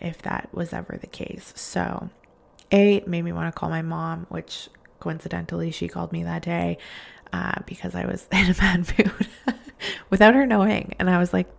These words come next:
"Thank God for moms." But B, it also made me think about how to react when people lose people. And I think that that is a really nice thing. So I just wanted to mention that because A, it's a great episode, and B,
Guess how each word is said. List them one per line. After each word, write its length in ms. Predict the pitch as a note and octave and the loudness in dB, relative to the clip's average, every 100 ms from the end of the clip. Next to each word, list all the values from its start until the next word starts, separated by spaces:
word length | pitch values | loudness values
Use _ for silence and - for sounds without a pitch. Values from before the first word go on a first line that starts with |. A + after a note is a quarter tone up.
| - | -8
"Thank 180 | - F#3+ | -4 -2
God 140 | A#3 A#3 | -2 -2
for 120 | G3 | -2
moms." 420 | F3+ F3+ F3 - - | 0 0 -4 -10 -4
But 220 | F3+ E3+ - | 0 0 2
B, 160 | F3+ | 2
it 80 | E3 | 2
also 320 | C3+ E3 F3 | 2 0 -2
made 180 | E3+ E3+ | -2 -2
me 140 | E3+ | -4
think 260 | E3 D#3+ D#3+ | -6 -8 -6
about 280 | D#3+ E3 E3 | 0 0 0
how 320 | - - E2+ | 4 4 4
to 540 | - - E2+ E2+ E2+ - | 0 0 2 2 0 -4
react 560 | F3 E2+ E2 - - - | -4 0 0 -2 -8 -8
when 180 | - | -6
people 540 | - - - - - G1+ | -8 -10 -8 -6 -6 -6
lose 240 | - - - | -6 -8 -8
people. 380 | - - - - | -10 -8 -8 -6
And 140 | F2+ | -6
I 100 | F2 | -6
think 220 | F2 F2 | -8 -8
that 160 | F2 - | -8 -6
that 240 | E2+ - | -6 -4
is 340 | - E2+ - - - - - - _ - | -4 -6 -8 -18 -20 -20 -20 -20 _ -8
a 60 | F3 | -4
really 260 | E3+ E3 E3 | 0 0 -2
nice 180 | D#3+ | -6
thing. 280 | - - E3+ - | -10 -12 -14 -16
So 440 | - E3+ E3 E3+ - _ _ _ - | -2 0 2 -2 -10 _ _ _ -6
I 80 | F3+ | -2
just 160 | F3 - | -2 0
wanted 220 | A#3 A3+ | 0 0
to 80 | F3+ | 0
mention 300 | D#3+ D#3 D#3+ | -2 -4 -6
that 240 | E3 - | -4 -6
because 340 | - E3+ E3 D#3+ | -8 -6 -6 -6
A, 180 | - G3 | 0 0
it's 220 | G3+ E3+ | 0 -2
a 40 | D#3+ | -4
great 200 | D#3+ D#3+ | -2 -2
episode, 500 | E3 - E3+ E3+ F3 | -4 -4 -2 -2 -4
and 140 | E3+ D#3+ | -6 -4
B, 360 | E3+ E3+ E3 | -2 -2 -4